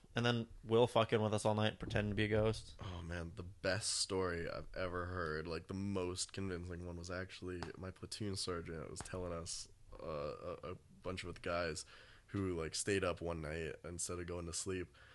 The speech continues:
Speaker 2: like, these stories about this haunted, this straight up haunted house that he and his family lived in for a while.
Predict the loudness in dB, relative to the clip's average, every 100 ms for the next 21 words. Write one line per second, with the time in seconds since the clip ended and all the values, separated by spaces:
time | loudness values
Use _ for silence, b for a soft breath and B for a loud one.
0 | b b -6 -4 -2 -4 -2 -4 0 2
1 | 2 2 -2 -2 -6 -6 -2 0 -2 -4
2 | -2 0 2 2 0 -2 0 0 2 2
3 | 0 0 -4 -6 -6 -6 -6 -6 0 0
4 | 2 0 -2 -4 -4 -4 -4 -2 -2 0
5 | 0 -2